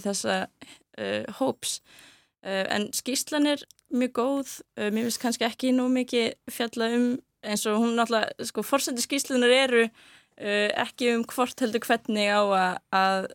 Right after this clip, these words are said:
byggja allar þessar vindmyllur og ég, svona, ég er ekkit endilega sammála því að, að það þurfi svo mikið af þeim vegna þess að við erum að fara alveg ofboðslega illa með orkun okkar og eins og þú segir að það þurfi kannski að loka bara öllum álverum. Eh, hva-,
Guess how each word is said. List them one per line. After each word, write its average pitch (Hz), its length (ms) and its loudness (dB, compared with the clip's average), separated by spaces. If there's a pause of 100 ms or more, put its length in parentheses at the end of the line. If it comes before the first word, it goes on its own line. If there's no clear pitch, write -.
(300)
byggja 214 240 0
allar 202 140 -2
þessar 220 220 -2
vindmyllur 190 520 0
og 196 60 4
ég, 214 280 2 (440)
svona, 202 420 0 (640)
ég 226 120 0
er 226 60 0
ekkit 226 360 0 (120)
endilega 220 320 2
sammála 233 320 2
því 240 280 2
að, 202 120 2 (100)
að 190 140 -2
það 196 280 2 (200)
þurfi 240 360 2 (280)
svo - 160 -2
mikið 233 360 0
af 233 160 -2
þeim 196 160 -2
vegna 185 220 -4
þess 190 120 -4
að 190 320 -2 (200)
við 202 120 -4
erum 202 140 -2
að - 80 -8
fara 226 120 2
alveg 220 200 2
ofboðslega 247 440 -2
illa 208 220 -2
með 202 180 2
orkun 185 320 -4
okkar - 300 -6 (340)
og - 80 -8
eins 202 100 -4
og 214 60 0
þú 208 80 -2
segir 208 180 2
að 202 100 2
það 208 140 -4
þurfi 208 200 2
kannski 208 200 0
að 208 60 2
loka 220 220 2
bara 202 180 2
öllum 202 240 -2
álverum. 185 540 0 (420)
Eh, 190 340 0 (1040)
hva-, 226 280 2